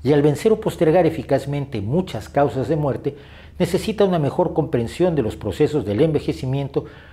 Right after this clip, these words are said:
para poder atacarlos e idealmente impedirlos, retardarlos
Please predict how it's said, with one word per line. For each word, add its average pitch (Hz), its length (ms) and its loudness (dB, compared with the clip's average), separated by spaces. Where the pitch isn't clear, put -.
para 196 240 0
poder 139 240 2
atacarlos 139 580 0
e 120 80 2
idealmente 131 640 2
impedirlos, 113 800 -2
retardarlos 127 840 2